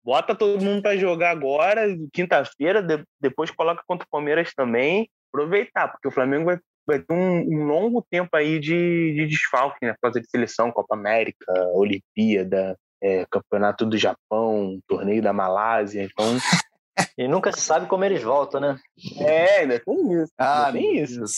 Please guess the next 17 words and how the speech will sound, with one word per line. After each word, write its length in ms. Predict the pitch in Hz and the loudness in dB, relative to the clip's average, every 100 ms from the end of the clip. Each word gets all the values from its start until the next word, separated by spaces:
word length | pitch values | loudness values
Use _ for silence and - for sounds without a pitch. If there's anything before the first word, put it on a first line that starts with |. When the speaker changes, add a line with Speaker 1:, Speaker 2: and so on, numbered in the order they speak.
| - - - | -10 -16 -8
Speaker 3:
Isso 320 | 151 185 - 165 | -2 -2 0 -2
é 40 | |
um 80 | 165 | -4
perigo. 580 | - 143 139 135 147 165 | -2 0 2 0 0 0
Speaker 1:
Então 60 | |
Speaker 3:
Isso 260 | 170 180 185 | 2 2 2
é 40 | |
um 120 | 196 | 0
perigo. 420 | - 196 196 160 220 | 0 0 2 2 2
Everton 320 | 233 226 233 | 2 2 0
Ribeiro, 240 | 208 233 | 2 -2
tomara 260 | 233 220 226 | 0 0 0
que 120 | 247 | -2
pegue 460 | - 202 202 170 156 | -4 0 2 0 0
lá 240 | 156 156 | 2 0
o 80 | 143 | -2
que 420 | - 143 139 131 | -2 0 2 0